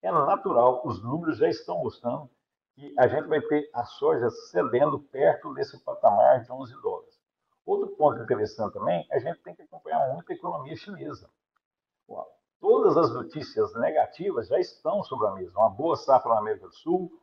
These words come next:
aumento de plantio de soja nos Estados Unidos e a economia chinesa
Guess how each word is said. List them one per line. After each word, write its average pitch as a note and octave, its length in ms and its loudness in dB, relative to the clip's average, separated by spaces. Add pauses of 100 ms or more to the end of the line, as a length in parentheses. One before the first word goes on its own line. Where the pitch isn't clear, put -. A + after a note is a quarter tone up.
(140)
aumento C3 500 0
de A#2 80 -18
plantio C#3 380 -2
de A2 80 -10
soja A2+ 540 4 (260)
nos C3 420 0
Estados G#2+ 280 4
Unidos E3+ 380 -6
e E3+ 120 -8
a D3 100 -4 (140)
economia C#3 560 -2
chinesa C#3+ 500 -6